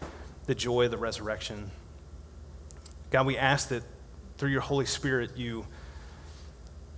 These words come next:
help us to understand the magnitude of what that means for how we live life, with how we view others, with what we pursue, how we think about the world,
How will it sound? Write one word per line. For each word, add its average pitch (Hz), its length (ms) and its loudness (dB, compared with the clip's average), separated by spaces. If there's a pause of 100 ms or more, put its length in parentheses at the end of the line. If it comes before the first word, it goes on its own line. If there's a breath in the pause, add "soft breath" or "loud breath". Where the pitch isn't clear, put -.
(220)
help 147 200 8
us 170 160 8
to - 140 6
understand 139 580 4
the 117 60 0
magnitude 120 640 4
of 110 100 -6
what 147 120 4
that - 180 4
means 135 300 2
for - 140 -2
how 127 200 2
we 123 140 2
live 110 280 -4
life, 120 480 2
with 127 100 -8
how 151 220 4
we 127 160 2
view 120 300 -2
others, 123 560 6
with 117 260 -4
what 147 160 4
we 131 80 2
pursue, 127 680 4
how 123 200 2
we 139 80 4
think 156 400 4
about 110 480 4 (460 loud breath)
the 127 80 4
world, 127 400 6